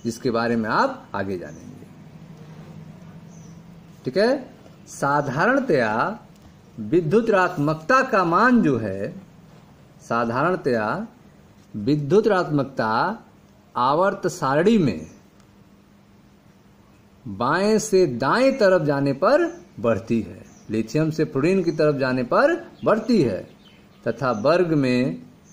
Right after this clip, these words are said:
नीचे फ्लोरीन से एस्टेटिन तक जाने पर कम हो जाती है। ठीक है,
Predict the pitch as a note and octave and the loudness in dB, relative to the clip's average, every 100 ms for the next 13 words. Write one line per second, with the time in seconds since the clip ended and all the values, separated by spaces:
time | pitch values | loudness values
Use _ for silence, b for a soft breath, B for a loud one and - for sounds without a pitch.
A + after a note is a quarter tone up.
0 | - - G2+ B2+ E3+ B3 A#3 C#3+ F2 - | -20 -14 -2 0 0 4 4 4 0 -8
1 | - - C3 D#3 F#3+ F#3 F#3 D#3 D3 D#3+ | -20 -8 -2 0 0 2 4 4 2 -2
2 | D#3+ A3 A3+ C3 F2 - - - - - | 2 4 4 2 -2 -14 -20 -20 -20 -20
3 | - - - - - C#3+ C#3+ B2 A#2+ B2+ | -20 -20 -20 -20 -4 -2 -2 -2 -2 -2
4 | B2+ A#2+ C#3+ A3 E4 F4 - - D3+ B2+ | -2 0 2 4 4 0 -8 -2 0 0
5 | G2 F#2 F2+ - F#2 - - - - - | 0 -4 -6 -10 -14 -18 -20 -20 -20 -20
6 | - - - - - - - - - - | -20 -20 -20 -20 -20 -20 -20 -20 -20 -20
7 | - - A#2 D#3+ A3 B3 | -20 -14 -2 2 2 0